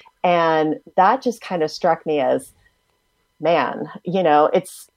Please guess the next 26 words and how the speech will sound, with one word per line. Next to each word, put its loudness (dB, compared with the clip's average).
it's, -2
it's -2
very 4
real 2
for, -2
for 0
certain -4
people -2
that, -2
you -2
know, 0
this -2
is -8
something -4
that -8
could -18
happen. -2
And -6
so 0
that's -2
why -2
I, -2
I -4
just -10
think -10
having, -4